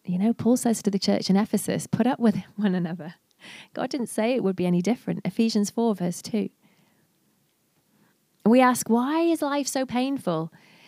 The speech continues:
It's sometimes even worse for people following Jesus. Why is this? But John says in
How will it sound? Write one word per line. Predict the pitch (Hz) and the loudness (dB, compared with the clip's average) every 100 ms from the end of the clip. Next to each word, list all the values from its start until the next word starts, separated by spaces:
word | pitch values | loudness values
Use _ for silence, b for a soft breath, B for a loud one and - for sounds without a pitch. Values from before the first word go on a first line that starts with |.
| b | b
It's | 269 - | -6 0
sometimes | 320 339 339 330 302 | 2 4 4 6 4
even | 277 254 | 4 6
worse | 269 285 - | 6 4 2
for | 254 | 0
people | 269 277 254 | 2 2 0
following | 269 262 247 | 2 0 0
Jesus. | 254 285 220 175 | -2 -2 -2 -4
Why | 202 254 440 | -4 -2 0
is | 466 | 0
this? | 214 175 160 - b b b b b b _ _ _ _ _ _ _ _ _ _ _ _ _ _ _ _ _ _ _ - | 0 -2 -4 -16 b b b b b b _ _ _ _ _ _ _ _ _ _ _ _ _ _ _ _ _ _ _ -20
But | 226 | -12
John | 208 262 294 302 | -2 0 0 0
says | 220 180 170 | 0 0 -2
in | 180 175 170 | -2 -2 -4